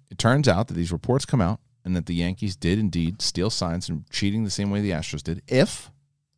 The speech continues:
no one has been proven of anything yet, but if, I will say the same thing, Tim Sim. I am disappointed in the franchise. I am disappointed that this happened. I am not going to abandon my love for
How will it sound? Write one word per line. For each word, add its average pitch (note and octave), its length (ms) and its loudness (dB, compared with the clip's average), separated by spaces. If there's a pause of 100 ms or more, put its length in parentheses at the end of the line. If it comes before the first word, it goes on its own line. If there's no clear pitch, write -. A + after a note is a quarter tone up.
(580)
no D2+ 60 -20
one F2 100 -16
has G#2 100 -8
been G2 220 0 (100)
proven C3+ 300 4
of C3 80 0
anything F#2+ 320 -2
yet, D#2 200 -6
but - 120 -4 (100)
if, - 380 4 (520)
I F2+ 40 -4
will E2+ 60 0
say F2 140 0
the D2+ 60 -2
same A#2+ 280 4
thing, B2 180 2
Tim A#2 220 2
Sim. C#2 280 -4 (640)
I E2 80 0
am D#2+ 180 2
disappointed G#2+ 760 4
in F2 100 4
the D#2 60 2
franchise. D2 640 -6
I - 60 -8
am D#2+ 240 -2
disappointed G2+ 640 4
that D#2 160 -2
this D2+ 160 -6
happened. - 380 -8 (500)
I D#2+ 80 -2
am D#2 80 2
not B2 200 4
going F2 240 2
to D#2 140 -2
abandon C#2 400 -2
my C2+ 240 -6 (580)
love D2+ 220 -2
for D2 360 -4